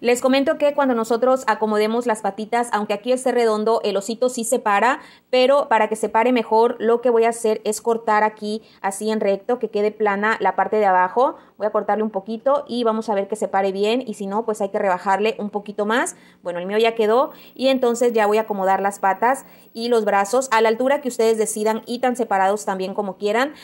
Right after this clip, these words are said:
Aquí en las patas sí tienen que tomar en cuenta que tiene que ser al ras de donde está, eh, pues la bola del cuerpo. Miren, aquí les voy a mostrar.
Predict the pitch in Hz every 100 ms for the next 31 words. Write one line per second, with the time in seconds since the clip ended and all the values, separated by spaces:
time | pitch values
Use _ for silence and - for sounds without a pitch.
0 | - 233 233 285 311 - 247 262 262 262
1 | 254 254 262 247 220 208 214 220 220 214
2 | 214 233 233 - _ 240 247 262 247 254
3 | 247 226 220 214 196 202 220 226 254 254
4 | 226 196 196 214 208 214 - - 196 196
5 | 196 196 196 196 214 226 196 202 196 202
6 | 277 262 175 165 165 214 226 214 214 196
7 | - 190 208 269